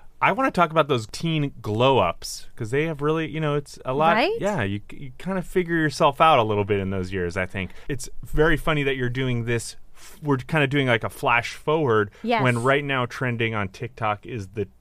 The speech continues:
Speaker 1: teen filter where everybody
Speaker 2: <laughs>
Speaker 1: looks like a teenager again. So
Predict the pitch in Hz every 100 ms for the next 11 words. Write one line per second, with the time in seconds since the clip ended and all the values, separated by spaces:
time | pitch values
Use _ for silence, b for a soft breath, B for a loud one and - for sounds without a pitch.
0 | - - 156 147 139 123 110 143 131 127
1 | 110 104 107 107 110 110 107 107 104 269
2 | - - - - 104 107 - 113 104 92
3 | 101 95 92 95 90 87 - 98 87 90